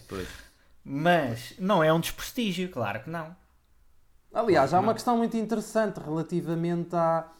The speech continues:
Speaker 3: à, eu não vou demorar muito.
Speaker 2: Mas também temos, mas também temos que ter em atenção uma coisa. Se a Google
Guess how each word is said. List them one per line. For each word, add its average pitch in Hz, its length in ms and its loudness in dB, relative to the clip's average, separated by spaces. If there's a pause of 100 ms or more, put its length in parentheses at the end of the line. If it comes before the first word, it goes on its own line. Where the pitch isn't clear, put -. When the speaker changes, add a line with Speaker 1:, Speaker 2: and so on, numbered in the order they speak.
(280)
Speaker 3:
à, 147 720 4
eu 147 160 0
não 170 100 2
vou 190 420 4
demorar 180 300 2
muito. 170 120 2
Speaker 2:
Mas 165 140 6
também 190 320 6
temos, 214 380 0
mas 175 240 2
também 170 240 4
temos 185 260 0
que - 60 -14
ter 185 140 2
em 180 120 4
atenção 170 440 -2
uma 180 140 -4
coisa. 104 360 -6
Se 127 240 -4
a 117 60 4
Google 131 640 0